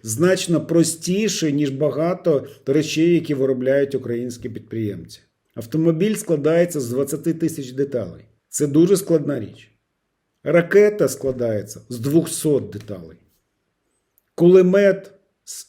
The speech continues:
вісімдесят деталей. Ви розумієте, наскільки простіше все військове, ніж побутова техніка, автомобілі, телефони, будь-які гаджети. Звичайно,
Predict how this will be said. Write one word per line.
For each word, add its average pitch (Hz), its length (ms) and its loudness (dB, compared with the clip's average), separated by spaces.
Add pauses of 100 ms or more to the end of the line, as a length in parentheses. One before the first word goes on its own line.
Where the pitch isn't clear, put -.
(120)
вісімдесят 131 840 -4
деталей. 107 500 -14 (840)
Ви 175 120 4
розумієте, 214 460 2
наскільки 185 500 2
простіше 190 1040 2 (580)
все 185 380 6
військове, 160 880 2 (640)
ніж 165 640 0 (460)
побутова 139 600 0
техніка, 110 600 -6 (280)
автомобілі, 135 880 -4 (260)
телефони, 131 840 -2 (380)
будь-які 147 440 0
гаджети. 131 640 -2 (260)
Звичайно, 180 760 0